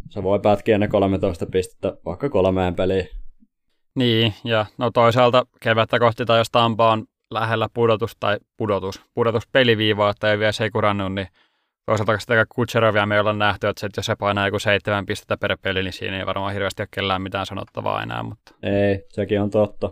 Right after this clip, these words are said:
Speaker 1: mut si-, Kutserov on myös aika loukkaantumisherkkä.
Speaker 2: Niin, se on totta, ja ainakin henkisesti loukkaantuu, vaikka ei oikeasti loukkaantuskaan. No, otetaan seuraavaksi vaikka Roketti.
Speaker 1: Otetaan Roketti, siihen onkin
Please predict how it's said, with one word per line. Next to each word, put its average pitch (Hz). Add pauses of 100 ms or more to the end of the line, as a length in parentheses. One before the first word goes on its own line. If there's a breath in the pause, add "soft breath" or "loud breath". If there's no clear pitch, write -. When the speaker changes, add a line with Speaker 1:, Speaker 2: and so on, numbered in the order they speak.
Speaker 1:
mut 98
si-, 104 (360)
Kutserov 101
on 98
myös 98
aika 101
loukkaantumisherkkä. 95 (920)
Speaker 2:
Niin, 117
se 113
on 110
totta, 101
ja 95
ainakin 107
henkisesti 104
loukkaantuu, 95
vaikka 90
ei 92
oikeasti 98
loukkaantuskaan. 101 (600)
No, 151 (320 loud breath)
otetaan 151
seuraavaksi 151
vaikka 143
Roketti. 110 (1080 loud breath)
Speaker 1:
Otetaan 139
Roketti, 127
siihen 113
onkin 107